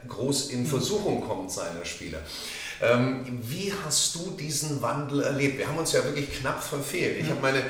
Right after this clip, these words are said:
Speaker 1: Laufbahn zweiundneunzig bei der S G Wallau Massenheim, äh, beendet. Da bist du zur S G Wallau Massenheim ein Jahr später zu
Speaker 2: Mhm.
Speaker 1: kommen. Also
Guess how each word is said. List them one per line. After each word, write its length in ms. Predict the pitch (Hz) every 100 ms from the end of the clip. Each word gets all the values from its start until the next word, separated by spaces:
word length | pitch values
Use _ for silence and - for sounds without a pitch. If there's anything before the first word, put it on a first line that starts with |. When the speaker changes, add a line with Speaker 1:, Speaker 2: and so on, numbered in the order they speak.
| - -
Speaker 1:
Laufbahn 800 | 107 113 151 156 - 131 131 127 123
zweiundneunzig 1300 | - 117 139 143 127 123 147 - 143 135 135 - -
bei 100 | 123
der 180 | 123 131
S 180 | 131 -
G 140 | 131
Wallau 480 | 117 143 139 - 113
Massenheim, 800 | 117 123 139 123 117 117 117 123 - - - -
äh, 280 | 123 117 117
beendet. 640 | 113 117 156 180 175 - - - -
Da 80 | 123
bist 320 | 135 131 -
du 140 | 156
zur 300 | - 151 -
S 200 | 131 -
G 120 | 127
Wallau 360 | 120 123 143 120
Massenheim 520 | 123 - 143 127 127 127
ein 120 | 120
Jahr 240 | 110 123
später 520 | 120 - 117 139 143
zu 140 | - -
Speaker 2:
Mhm. 100 | 160
Speaker 1:
kommen. 180 | 139 151
Also 200 | 123